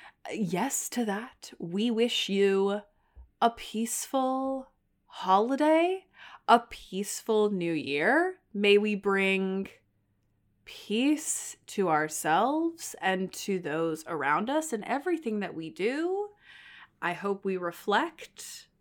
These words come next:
in this time and give and eat and be merry. And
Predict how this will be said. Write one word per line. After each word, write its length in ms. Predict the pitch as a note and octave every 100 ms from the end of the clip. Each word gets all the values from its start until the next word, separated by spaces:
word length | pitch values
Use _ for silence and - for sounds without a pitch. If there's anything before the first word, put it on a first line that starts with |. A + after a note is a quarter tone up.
| _ -
in 180 | D#4 D#4+
this 220 | E4+ E4
time 520 | - D#4 E4 E4+ F#4 G4+ G4 _ _ _ _ -
and 580 | E3 D#3+ D3+ D3+ D#3+ - -
give 720 | - G3 A3 B3+ D#4 F4+ - - _ - -
and 680 | E3+ D3+ D#3+ E3+ E3 E3 - -
eat 500 | G#3+ B3+ C#4 - -
and 320 | G3+ G#3 G#3 G#3
be 140 | G#3+
merry. 760 | G#3 A3+ A3 D3 - - - - _ _ _ _ _ _ _ _ _ _
And 840 | F3+ F#3+ F#3 F3+ F#3 F#3 F#3 F#3